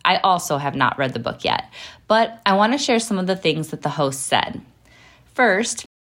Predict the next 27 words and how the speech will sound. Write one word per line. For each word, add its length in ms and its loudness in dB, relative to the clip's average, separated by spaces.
as 160 0
someone 280 4
who 180 2
hasn't 440 0
read 200 2
the 80 -2
book, 400 0
it 60 4
was 180 6
the 140 4
idea 460 4
that 280 0
ten 300 2
X 420 -2
is 180 -2
not 260 4
actually 600 0
the 260 -4
outcome. 580 -2
It's 220 4
a 80 4
counterintuitive 1040 0
process 680 0
that 140 -2
you 140 -2
can 140 -2
apply 480 0